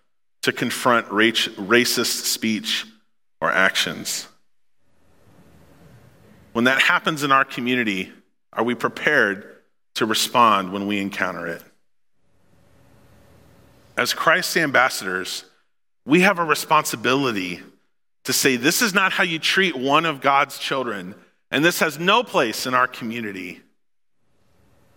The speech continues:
Friends, are you willing? Are you willing to act to make our community better? Are you willing to act as an ambassador of Christ?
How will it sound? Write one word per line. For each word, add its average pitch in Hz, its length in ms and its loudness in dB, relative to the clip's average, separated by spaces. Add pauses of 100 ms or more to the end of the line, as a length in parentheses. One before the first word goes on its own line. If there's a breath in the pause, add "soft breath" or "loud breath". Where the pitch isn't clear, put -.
(320)
Friends, 151 180 2
are 139 100 6
you 139 200 -2
willing? 123 560 4 (2750)
Are 123 100 -2
you 120 200 0
willing 165 440 2
to 170 200 -2
act 131 460 -2 (1300)
to 127 100 -4
make 123 280 2
our 113 80 6
community 107 500 -2
better? 92 300 0
Are 110 160 2
you 120 160 -2
willing 160 400 2
to - 180 -4
act 127 480 -2 (540)
as 110 180 -4
an 113 120 -2
ambassador 107 560 0
of 98 120 -8
Christ? - 460 -10